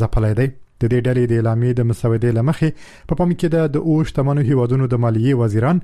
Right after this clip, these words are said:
او د مرکزي بانکونو مشران د واشنګټن له دې پیشنهادي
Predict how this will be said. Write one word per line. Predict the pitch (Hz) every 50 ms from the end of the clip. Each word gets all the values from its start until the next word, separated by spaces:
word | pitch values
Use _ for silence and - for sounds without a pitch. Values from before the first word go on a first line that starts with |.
| - - - - - - 151
او | 151 147 147
د | 147 143
مرکزي | 135 - - 143 135 135 156 135 139
بانکونو | 135 131 - - 151 143 135 131
مشران | 113 - 123 120 131 151 156
د | - - - - - - 143 135
واشنګټن | 139 143 - - 131 - 143 151 156 151 127
له | 123 113 123
دې | 139 143 135 - 127
پیشنهادي | 120 107 - 123 117 110 117 113 107 131 147